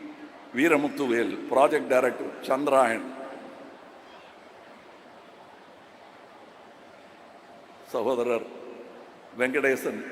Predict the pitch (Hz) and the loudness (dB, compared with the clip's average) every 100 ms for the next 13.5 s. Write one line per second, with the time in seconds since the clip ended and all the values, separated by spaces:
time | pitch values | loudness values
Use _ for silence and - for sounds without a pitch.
0 | - - 113 101 104 - - 120 123 139 | -10 -2 -2 0 -2 -2 -10 0 2 4
1 | 135 135 120 127 143 156 151 143 156 147 | 2 2 2 2 4 2 2 2 4 4
2 | 131 135 139 - - - - 135 139 147 | 2 0 -2 -10 -12 -12 -4 -2 2 2
3 | 147 147 147 - - - - 147 165 165 | 4 2 0 -8 -12 -8 0 6 12 12
4 | 170 160 160 156 180 151 151 147 143 127 | 12 10 8 8 8 8 10 8 8 6
5 | 151 151 147 156 135 139 143 135 127 127 | 4 6 6 6 6 6 4 4 2 2
6 | - - 131 - - 143 - - 175 - | -4 -6 -6 -6 -8 -8 -8 0 0 0
7 | 160 - - 147 - - - - - - | -4 -4 -8 -12 -12 -16 -18 -18 -18 -18
8 | - - - - - - - - - - | -20 -20 -20 -20 -20 -20 -20 -20 -20 -20
9 | - - 127 139 139 139 - - - - | -20 0 6 6 6 0 -6 -10 -10 -6
10 | 110 135 147 143 151 - 165 156 131 156 | 2 4 6 4 2 4 2 6 4 4
11 | - 135 143 170 175 160 131 - 127 127 | 2 0 2 4 4 4 2 4 4 4
12 | 113 110 - - - - - - 123 127 | 4 2 2 -8 -10 -10 -10 2 4 4
13 | 127 123 113 110 107 | 2 2 2 2 0